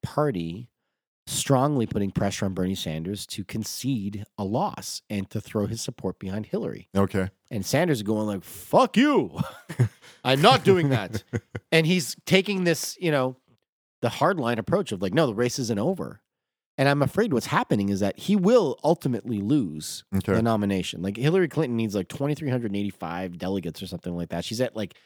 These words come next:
Speaker 1: twenty-two forty-three. Like,
Speaker 2: Okay.
Speaker 1: she's, she's, she's essentially almost there.
Speaker 2: Mm-hmm.
Speaker 1: Okay. And Sanders is, like, still sticking around, man. And I kind of feel it, it's, it's kind of bad form a bit because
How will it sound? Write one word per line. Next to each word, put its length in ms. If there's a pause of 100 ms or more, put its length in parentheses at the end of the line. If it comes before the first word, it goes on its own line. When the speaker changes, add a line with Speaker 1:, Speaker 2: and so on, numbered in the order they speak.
(300)
Speaker 1:
twenty-two 460
forty-three. 640 (100)
Like, 80 (100)
Speaker 2:
Okay. 80
Speaker 1:
she's, 140
she's, 300
she's 220 (420)
essentially 380
almost 320
there. 300 (100)
Speaker 2:
Mm-hmm. 180
Speaker 1:
Okay. 100 (1600)
And 320 (320)
Sanders 640 (100)
is, 200
like, 260 (640)
still 300
sticking 340
around, 360
man. 260
And 300 (180)
I 260 (160)
kind 260
of 80
feel 460
it, 160
it's, 320
it's 300
kind 300
of 80
bad 200
form 320
a 40
bit 240
because 300